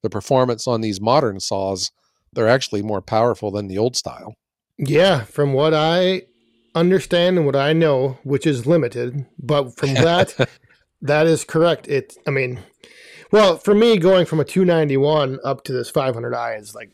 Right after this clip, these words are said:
Speaker 2: night and day, the difference in
Speaker 1: Uh-huh.
Speaker 2: power and response time and just everything.
Speaker 1: Yeah.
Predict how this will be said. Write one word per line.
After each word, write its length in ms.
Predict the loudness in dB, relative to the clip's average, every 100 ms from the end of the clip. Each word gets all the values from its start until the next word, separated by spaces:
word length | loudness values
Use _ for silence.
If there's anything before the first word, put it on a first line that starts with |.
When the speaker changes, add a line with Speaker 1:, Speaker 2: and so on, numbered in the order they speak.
| -6
Speaker 2:
night 300 | -6 -6 -8
and 100 | -10
day, 320 | -8 -10 -14 -18
the 60 |
difference 440 | -6 -6 -6 -12 -6
in 80 | -4
Speaker 1:
Uh-huh. 200 | 0 2
Speaker 2:
power 460 | 2 2 2 2
and 220 | -2 -6 -10
response 640 | -12 -6 -4 -2 -2 -4
time 400 | -6 -6 -4 -4
and 120 | -6
just 260 | -8 -10 -12 _ -10
everything. 540 | -8 -8 -14 -16 -18 _ _ _ _ _ _ -2
Speaker 1:
Yeah. 220 | 0